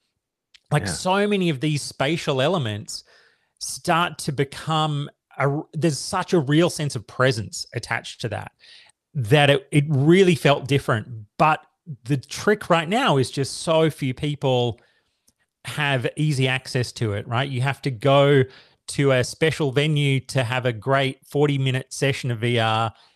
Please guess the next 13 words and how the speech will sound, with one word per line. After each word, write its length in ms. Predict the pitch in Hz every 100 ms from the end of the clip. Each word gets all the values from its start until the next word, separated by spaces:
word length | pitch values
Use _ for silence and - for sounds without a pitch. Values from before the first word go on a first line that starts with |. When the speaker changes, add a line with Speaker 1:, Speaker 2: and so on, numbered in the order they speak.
| _ _ -
Speaker 1:
and 260 | 143 151
after 260 | 143 135 147
forty 320 | - 139 131
minutes, 380 | 131 127 - -
you 60 |
feel 240 | 113 139 139
tired 680 | - 123 131 113 110 110 - _ _ _ _ _
and 440 | 135 127 123 123 120
you're 120 | 120
ready 300 | 127 127 120
for 180 | 135 117
a 60 |
break, 560 | 104 117 107 110 -